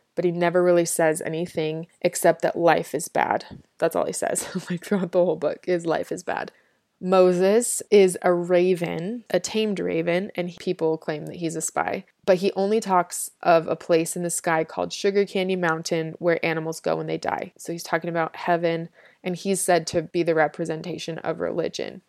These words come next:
in this story. The sheep, I don't think any of them are named. They're just grouped as the sheep the whole book. But they are said to represent the media and how it's used to manipulate people. And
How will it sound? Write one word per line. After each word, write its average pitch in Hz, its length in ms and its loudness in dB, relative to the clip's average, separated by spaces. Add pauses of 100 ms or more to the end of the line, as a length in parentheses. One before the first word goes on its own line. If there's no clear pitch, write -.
in - 140 -10
this - 160 -12
story. - 480 -6 (800)
The 185 140 2
sheep, 185 640 -2
I 185 40 -4
don't 202 140 -2
think 226 180 -2
any 175 220 0
of 185 100 -2
them 175 160 0
are 170 80 0
named. 165 440 -4
They're 170 100 4
just 165 460 -6
grouped 165 420 -2
as 170 280 0
the 170 100 -4
sheep - 500 -6
the 196 120 -4
whole 214 140 -2
book. 233 380 -2 (240)
But 180 220 0
they 185 240 6
are 180 100 4
said 175 260 0
to 185 120 -4
represent 170 880 -2
the 170 100 0
media 180 580 2
and 175 140 -2
how 165 220 -2
it's - 180 -8
used 160 240 -6
to 165 80 -4
manipulate 196 800 0 (160)
people. 277 540 0 (420)
And 185 160 -4